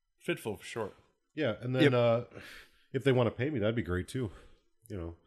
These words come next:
Speaker 2: 'cause I'd be driving a hundred and sixty miles every fucking
Speaker 1: At the very least, it may not be free, but if they at least compensate you for gas and fucking oil change or something,
Speaker 2: Right.
Speaker 1: I don't know. That's, figure that out,
Speaker 2: I don't
Speaker 1: too.
Speaker 2: drive
Speaker 1: Fucking
Speaker 2: a hundred and sixty miles a week.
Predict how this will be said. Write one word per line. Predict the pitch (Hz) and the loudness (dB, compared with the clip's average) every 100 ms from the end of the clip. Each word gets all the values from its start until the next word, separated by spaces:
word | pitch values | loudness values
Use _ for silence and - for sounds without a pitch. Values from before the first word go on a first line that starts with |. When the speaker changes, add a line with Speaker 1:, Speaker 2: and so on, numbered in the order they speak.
| _ - | _ -6
Speaker 2:
'cause | 98 | -2
I'd | 98 | 0
be | 101 | 0
driving | 101 107 107 92 | 2 2 2 0
a | |
hundred | 80 101 95 | 0 -2 -2
and | 90 | -6
sixty | - 107 - 87 | -6 -8 -6 -2
miles | 92 104 87 87 | 2 2 0 -2
every | 85 | -6
fucking | 82 92 - 80 78 - | -4 -4 -4 -8 -10 -4
Speaker 1:
At | 165 | -2
the | 151 | 0
very | 127 170 127 | 0 2 2
least, | 139 139 - | 2 0 -2
it | 117 | -2
may | 123 | 0
not | 117 | -2
be | 107 98 | -4 -6
free, | - 127 | -4 -4
but | 104 | -4
if | 98 | -4
they | 107 | -4
at | |
least | 110 110 - | -4 -6 -4
compensate | 110 98 95 104 92 | -4 -6 -8 -10 -10
you | - | -14
for | 98 | -14
gas | 90 101 95 - | -8 -6 -6 -10
and | 92 | -10
fucking | 104 92 90 | -10 -8 -8
oil | 101 107 87 | -4 -4 -4
change | - 95 92 92 | -10 -12 -12 -14
or | |
something, | 90 101 92 | -14 -10 -2
Speaker 2:
Right. | 98 92 | 0 0
Speaker 1:
I | |
don't | 95 | -2
know. | 98 92 | -10 -12
That's, | 90 - - _ _ _ _ _ _ _ _ | -12 -16 -20 _ _ _ _ _ _ _ _
figure | - 101 95 | -8 -4 -2
that | 101 | -2
out, | 95 92 120 | -4 -2 4
Speaker 2:
I | |
don't | 151 | 4
Speaker 1:
too. | 170 | 6
Speaker 2:
drive | 147 113 | 4 6
Speaker 1:
Fucking | |
Speaker 2:
a | |
hundred | 120 120 | 6 6
and | 104 | 4
sixty | 117 - | 0 2
miles | 110 104 90 | 4 4 4
a | |
week. | 85 101 98 | 0 0 -2